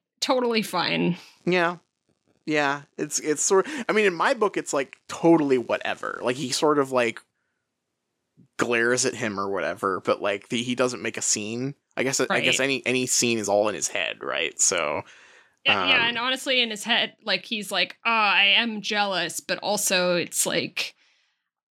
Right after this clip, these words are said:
Speaker 1: he's, he's nice and it's more to do with me than it is to do with him. So he's, like, being pretty mature about it.
Speaker 2: Okay. I will, I will scrape a,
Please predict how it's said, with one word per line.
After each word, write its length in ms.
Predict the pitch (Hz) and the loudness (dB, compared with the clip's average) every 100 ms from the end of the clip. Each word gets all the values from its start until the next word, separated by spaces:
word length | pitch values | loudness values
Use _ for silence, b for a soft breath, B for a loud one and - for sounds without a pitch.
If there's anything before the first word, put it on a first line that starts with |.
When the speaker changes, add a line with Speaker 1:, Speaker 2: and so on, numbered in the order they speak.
| _ _ _ | _ _ _
Speaker 1:
he's, 240 | 196 180 - | -6 -4 -8
he's 380 | - 208 170 - | -4 -2 -2 -4
nice 460 | 156 98 170 - | -4 -4 -4 -2
and 80 | 180 | -2
it's 300 | 143 117 - 196 | -4 -4 -4 -2
more 240 | 196 156 | 0 0
to 80 | 170 | 0
do 200 | 180 - | -2 -2
with 180 | 170 - | -4 -2
me 220 | 180 170 | 0 0
than 180 | 151 131 | -2 -8
it 120 | - | -4
is 220 | 123 151 | -2 -2
to 100 | - | -4
do 180 | - 107 | -6 -8
with 140 | - - | -10 -8
him. 420 | - - - 180 | -6 -6 -10 -4
So 200 | - 196 | -2 -2
he's, 240 | 180 185 - | -2 -2 -2
like, 180 | - | -4
being 200 | 208 - | -4 -6
pretty 240 | - - - | -8 -14 -12
mature 400 | - - - - | -6 -4 -4 -6
about 280 | - - - | -6 -4 0
it. 240 | 165 - - 453 | 0 0 0 0
Speaker 2:
Okay. 360 | 147 101 107 151 _ B B B - | 0 -4 -4 -10 _ B B B -2
I 140 | 165 | 0
will, 220 | 170 180 135 | 2 0 0
I 120 | 151 | 0
will 200 | 151 160 | 2 0
scrape 560 | - - - 151 165 143 | 0 -4 0 2 2 4
a, 160 | 131 | 2